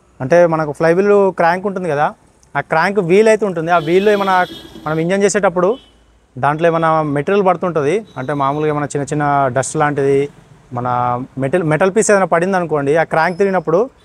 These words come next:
దీనికి ఈ క్రాంక్ సెన్సార్ కొట్టేస్తాను అనమాట. So, అందుకోసం ఇలా డ్యామేజ్ అయిపోతుంది. దీనికి క్రాంక్ వీల్కి దీనికి just మనకి ఎంత, ఎంత డిస్టెన్స్ ఉంటుందంటే ఇంత డిస్టెన్స్ ఉంటుందన్నమాట almost. So, ఇంత డిస్టెన్స్‌లో అందులో మధ్యలో ఏమైనా మెటల్ పీస్ లాంటిది ఏమైనా వచ్చిందంటే ఈ క్రాంక్ సెన్సార్ మొత్తం డ్యామేజ్ అయిపోతుంది.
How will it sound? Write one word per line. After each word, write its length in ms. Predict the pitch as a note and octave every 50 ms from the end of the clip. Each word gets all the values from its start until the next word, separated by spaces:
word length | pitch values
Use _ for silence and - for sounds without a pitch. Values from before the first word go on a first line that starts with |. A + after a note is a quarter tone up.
| _ _ _ _ _ _ _ _ _ - C3
దీనికి 300 | C3+ F3+ F#3+ F3 G#3 G3+ G3 F#3+ F3+ E3 - _ _ - F3+ D#3+
ఈ 20 | D#3+ E3 D#3+ -
క్రాంక్ 220 | - F3 F#3 G3+ F#3 G#3
సెన్సార్ 240 | F#3 G#3 G#3 - F#3+
కొట్టేస్తాను 380 | F3+ - G#3 - - G3 D#3+
అనమాట. 200 | C#3+ C3+ B2 - - - - - - - - - - - - -
So, 40 | F3 E3+
అందుకోసం 300 | F#3 G#3 A#3+ A#3+ A3+ B3 A#3+
ఇలా 80 | A#3 G#3+ F3 F#3
డ్యామేజ్ 220 | F#3+ G#3+ A3+ G#3+ A3+
అయిపోతుంది. 400 | G#3+ F#3 G3+ F3+ F3 D3+ D#3 F#3+ B3 C4+ - _ _ _ _ _ _ - D3
దీనికి 260 | E3+ F#3 F3+ G#3 G#3 G#3 G#3 G3+ G3+ -
క్రాంక్ 320 | F#3 F3+ G3 A#3 A3+ - _ _ - F3 E3+
వీల్కి 360 | G3+ A3+ A#3+ A3 - B3 B3 A#3 A3+
దీనికి 200 | A3+ A3 G#3+ G3 E3+
just 160 | F#3 - - B3 A3
మనకి 160 | G#3+ G#3 F#3 F#3 F#3
ఎంత, 100 | F3+ A3+ A3 G#3+ G#3 G3
ఎంత 100 | F3 G3+ F#3+ G#3
డిస్టెన్స్ 240 | - - G#3+ - G#3+
ఉంటుందంటే 280 | G3 G3 G3 F#3+ A3+ G#3+ G3+
ఇంత 120 | F3+ E3 F#3+ E3+
డిస్టెన్స్ 240 | E3+ - A3 G3 - G3+
ఉంటుందన్నమాట 380 | F3+ F3 E3 E3 D#3 D3+ C#3+ C#3 C#3 D3+
almost. 260 | D#3+ D#3 - - - D#3+ A3+ B3+ _ _ _ _ _ _ _ _ _ - -
So, 60 | D#3+ D#3 D#3+
ఇంత 100 | D#3 G3+ F#3 G3
డిస్టెన్స్‌లో 420 | A#3 - - A#3 G#3+ - B3 A#3+ A3 G#3+
అందులో 180 | G#3 G#3 A3 G#3+ G3
మధ్యలో 220 | F#3 E3 G3+ G#3+ G#3+
ఏమైనా 180 | G#3+ G#3 G#3 G3+ F#3+
మెటల్ 200 | F3+ F3 G3+ G3+ A#3
పీస్ 120 | G#3 - G#3+
లాంటిది 180 | G#3 F#3+ F#3+
ఏమైనా 120 | F#3+ F#3 F3+
వచ్చిందంటే 320 | - - G3+ F#3+ F#3 F#3 G#3+
ఈ 20 | G3+ -
క్రాంక్ 200 | F#3 F3+ F3+ F3+
సెన్సార్ 140 | G3+ G3 F#3+
మొత్తం 160 | F3+ F3+ G#3 F#3 E3+
డ్యామేజ్ 220 | E3 F3 F3+ E3+ F3
అయిపోతుంది. 380 | D#3+ D3+ D#3 C3+ C#3 C3 D#3+